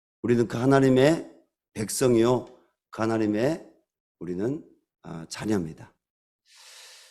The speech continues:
아, 우리가 하나님의 은혜를 받느냐, 하나님의 은혜를 받지 못하느냐, 이것은 하나님과 내가 얼마나 가까이 있느냐, 다시 말하면 하나님과 얼마나 내가 화목한 관계가 있느냐,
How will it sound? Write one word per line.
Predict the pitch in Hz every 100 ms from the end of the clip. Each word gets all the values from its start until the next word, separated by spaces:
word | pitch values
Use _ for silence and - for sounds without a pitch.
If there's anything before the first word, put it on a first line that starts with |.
| _ _ _
아, | 85 80
우리가 | - 131 147
하나님의 | 147 160 156 160 156 -
은혜를 | 123 139 135
받느냐, | 95 110 107 117 104
하나님의 | 85 95 104 107 107
은혜를 | 107 110 107
받지 | - -
못하느냐, | 104 92 - 87 90 104 90 69 _ _ _ _
이것은 | 95 95 104 117 - - _ _
하나님과 | - 139 135 135 123 143 151 - -
내가 | 104 113 113
얼마나 | 110 113 120 127 131
가까이 | - 104 120 113
있느냐, | 101 95 98 85 - _ _ _ _ _ _
다시 | - -
말하면 | 117 117 123 135 95 - _ _
하나님과 | - 110 113 110 120 -
얼마나 | 104 107 117 123
내가 | 120 107 113 131 - - _ _
화목한 | - 120 123 - 120
관계가 | 95 98 95 104
있느냐, | 92 85 87 92 78